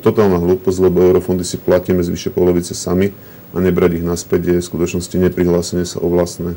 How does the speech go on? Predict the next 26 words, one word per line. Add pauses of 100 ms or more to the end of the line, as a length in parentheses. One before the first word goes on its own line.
peniaze.
Čiže
zjednodušenie
toho
čerpania (640)
a
veľmi
budeme
zápasiť
o
to,
aby
do
toho
výstupu
z
tohoto
summitu
sa
dostalo,
že
musí
existovať
istá (240)
jasná
čiara,